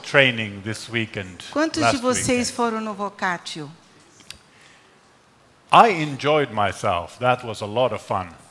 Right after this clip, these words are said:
Speaker 2: Eu gostei muito, eu me diverti muito.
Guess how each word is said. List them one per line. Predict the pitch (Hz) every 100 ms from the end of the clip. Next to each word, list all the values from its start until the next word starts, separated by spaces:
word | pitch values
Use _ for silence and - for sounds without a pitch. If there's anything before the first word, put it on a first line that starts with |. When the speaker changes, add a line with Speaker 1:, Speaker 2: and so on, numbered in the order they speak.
| - - -
Speaker 2:
Eu | 311 339
gostei | 254 254 - 277
muito, | 277 196 170 175
eu | 208
me | 202
diverti | 180 202 196 190 -
muito. | 226 208 220 190 - 135